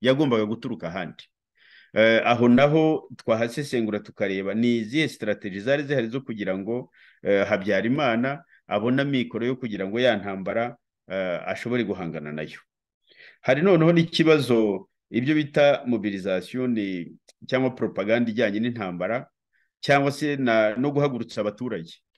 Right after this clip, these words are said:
no guhagurutsa abaturage. Eh, ikigaragara ni uko politiki ya Habyarimana muri ibyo ngibyo, eh,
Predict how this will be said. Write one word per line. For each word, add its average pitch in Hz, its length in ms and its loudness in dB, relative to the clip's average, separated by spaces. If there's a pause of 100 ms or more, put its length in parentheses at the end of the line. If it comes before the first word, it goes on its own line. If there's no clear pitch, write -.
(260)
no 131 80 -4
guhagurutsa 131 400 -2
abaturage. 117 640 -2 (400)
Eh, 107 240 0
ikigaragara 135 600 2
ni 160 120 -2
uko 156 180 -6
politiki 123 840 -6
ya 120 100 -2
Habyarimana 101 960 -2
muri 135 260 0
ibyo 123 220 -2
ngibyo, 139 600 -4 (440)
eh, 101 320 0